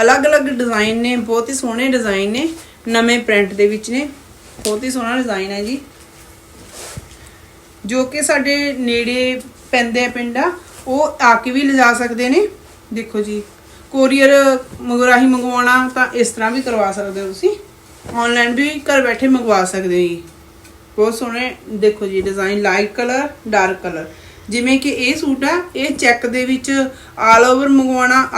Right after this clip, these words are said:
all over ਵੀ ਮਿਲ ਜੂਗਾ। ਇਹਦੇ ਨਾਲ ਤੁਸੀਂ ਕੰਟਰਾਸਟ ਕਰਨੀ ਆ ਤਾਂ ਕੰਟਰਾਸਟ ਵੀ ਕਰਵਾ ਸਕਦੇ ਹੋ। ਦੇਖੋ ਜੀ, ਮੈਚਿੰਗ ਵੀ ਮਿਲ ਜਾਣਗੇ, all over ਮੰਗਵਾਉਣੇ ਆ ਤਾਂ all over ਵੀ ਮਿਲ ਜਾਣਗੇ।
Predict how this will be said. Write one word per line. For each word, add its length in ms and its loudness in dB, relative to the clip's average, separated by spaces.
all 180 6
over 160 0
ਵੀ 100 -2
ਮਿਲ 240 0
ਜੂਗਾ। 340 0
ਇਹਦੇ 280 0
ਨਾਲ 200 4
ਤੁਸੀਂ 460 -2
ਕੰਟਰਾਸਟ 640 2
ਕਰਨੀ 360 2
ਆ 100 -4
ਤਾਂ 80 -4
ਕੰਟਰਾਸਟ 580 0
ਵੀ 240 0
ਕਰਵਾ 360 2
ਸਕਦੇ 320 -6
ਹੋ। 120 -8
ਦੇਖੋ 320 -8
ਜੀ, 120 -8
ਮੈਚਿੰਗ 440 2
ਵੀ 160 2
ਮਿਲ 200 0
ਜਾਣਗੇ, 480 2
all 280 2
over 160 2
ਮੰਗਵਾਉਣੇ 440 -2
ਆ 80 -2
ਤਾਂ 280 0
all 120 2
over 220 -2
ਵੀ 80 0
ਮਿਲ 120 -2
ਜਾਣਗੇ। 360 -2